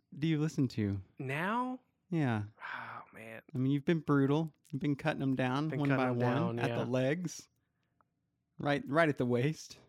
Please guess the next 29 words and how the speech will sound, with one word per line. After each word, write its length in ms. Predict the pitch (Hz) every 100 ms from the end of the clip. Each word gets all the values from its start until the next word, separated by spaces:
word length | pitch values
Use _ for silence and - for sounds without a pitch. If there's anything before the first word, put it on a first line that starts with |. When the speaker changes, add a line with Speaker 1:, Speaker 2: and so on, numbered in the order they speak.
| _
Speaker 2:
Ah, 760 | - 135 175 185 180 175 156 135
man, 440 | 127 131 135 131 160
I 80 | 147
don't 140 | 180
know. 100 | 170
I'd 120 | 180 143
have 120 | 147
to, 220 | 143 131 -
I'd 240 | 135 135
have 200 | 143 143
to 140 | - 135 - _ _ 156
go 160 | 135 135
through 160 | 135
my 100 | 131
list. 540 | 120 127 120 - - - _ _ -
Speaker 1:
Yeah. 180 | 139 127 - -
Speaker 2:
Yeah. 240 | 117 113 117 _ _ _ _ _ _ _ _ -
May, 920 | 123 123 127 135 135 131 131 127 120 - - 123 -
I, 60 | 117
I 60 |
couldn't 220 | 123 - 135
even 120 | 107
say. 320 | - - - _ _ _
Speaker 1:
What's 180 | 170 175
your, 240 | 196 180 - - - -
what's 180 | 156 -
your 120 | 160 _
favorite 440 | - 135 120 110 - -
podcast? 540 | 104 98 95 107 -